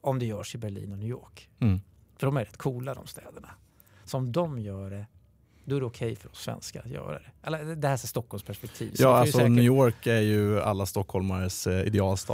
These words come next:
Speaker 2: av någon anledning.
Speaker 1: Ja, och
Speaker 2: Eh,
Speaker 1: alla som
Speaker 2: ja.
Speaker 1: flyttar till Stockholm, det här duger. Det här var, det, jag hamnade inte i New York, men då hamnade jag i Stockholm.
Speaker 2: Ja.
Speaker 1: Och det, man lever lite Sex and the City.
Speaker 2: Mm.
Speaker 1: Alltså, förstår du? Det, det, ja,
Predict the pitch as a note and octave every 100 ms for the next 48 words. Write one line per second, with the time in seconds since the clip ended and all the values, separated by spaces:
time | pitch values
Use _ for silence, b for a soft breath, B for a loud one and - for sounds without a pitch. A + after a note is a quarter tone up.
0 | A2 G#2 G2+ G2+ G2 F#2+ G2+ G#2+ G#2+ -
1 | A#2+ F3+ E3 D#3+ - F3 D3+ D#3+ F3 D#3+
2 | D3+ D#3 - C#3+ - A2+ A#2 A#2+ - D3
3 | - F3 C3+ C#3+ C3 C3+ B2+ B2+ C#3+ C#3
4 | C#3 C3 C#3 C#3 - - C#3+ D#3+ C#3 C3+
5 | A#2 A2+ A#2 A2 - A#2+ A#2 G#2+ G2+ -
6 | A2 - - G#2 F2 C3 C3 B2+ B2+ A#2
7 | G#2+ G#2+ A2+ - G#2 - A2 A2 A2+ -
8 | - A#2 A#2 G2 A#2+ A#2 C#3+ B2+ C3 C3+